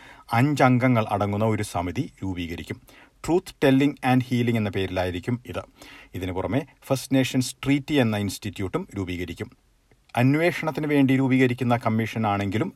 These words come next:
സാംസ്കാരികമായ പശ്ചാത്തലങ്ങൾ പരിഗണിച്ചുകൊണ്ടുള്ള രീതിയായിരിക്കും പരിഗണിക്കുക എന്ന് പ്രീമിയർ അനസ്തേഷ്യ പാലഷെ വ്യക്തമാക്കി.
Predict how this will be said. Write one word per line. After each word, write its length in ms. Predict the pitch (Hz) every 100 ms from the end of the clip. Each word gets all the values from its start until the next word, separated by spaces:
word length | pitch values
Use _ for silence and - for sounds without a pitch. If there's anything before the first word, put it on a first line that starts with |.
| -
സാംസ്കാരികമായ 800 | 110 120 - 135 135 131 135 131
പശ്ചാത്തലങ്ങൾ 680 | 127 120 120 113 113 113 110
പരിഗണിച്ചുകൊണ്ടുള്ള 760 | 104 101 117 110 - 107 95 127
രീതിയായിരിക്കും 800 | 127 110 104 101 92 87 - 175 - - - - -
പരിഗണിക്കുക 520 | 110 101 101 95 87
എന്ന് 260 | 90 85 107 170 -
പ്രീമിയർ 340 | 104 95 92 95 -
അനസ്തേഷ്യ 520 | 101 - 98 98 90
പാലഷെ 460 | - 82 78 -
വ്യക്തമാക്കി. 640 | 139 113 - 82 85 -